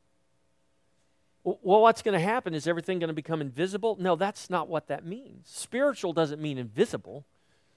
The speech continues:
Spiritual means it's not natural. Jesus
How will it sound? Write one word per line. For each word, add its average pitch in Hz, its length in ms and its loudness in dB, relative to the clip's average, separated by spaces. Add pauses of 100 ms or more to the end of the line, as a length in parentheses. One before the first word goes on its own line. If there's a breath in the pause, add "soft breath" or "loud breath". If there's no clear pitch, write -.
(180)
Spiritual 254 560 0
means 151 300 -2
it's 147 120 -8
not 175 200 2
natural. 180 560 -6 (1300)
Jesus 220 520 2